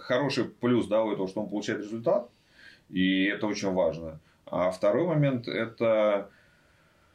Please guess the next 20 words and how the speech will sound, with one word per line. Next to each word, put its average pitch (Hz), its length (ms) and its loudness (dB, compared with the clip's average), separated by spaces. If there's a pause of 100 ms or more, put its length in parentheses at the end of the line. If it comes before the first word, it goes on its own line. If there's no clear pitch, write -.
(500)
а, 107 420 0
обычно, 117 760 2
ну, 120 200 0
вот - 180 -12
почему 131 340 0
мы, 113 60 0
собственно, 101 460 0
ис-, 92 140 -4
ис-, 104 180 -2
ис-, 107 280 -4
используем 110 600 2
там, 85 300 -4 (100)
э, 90 140 -4
биржевое 107 280 0
управление, 131 200 2
сейчас 123 180 0
даже 104 320 0
выпустили 104 380 0
свою 104 240 -2
систему, 95 720 -2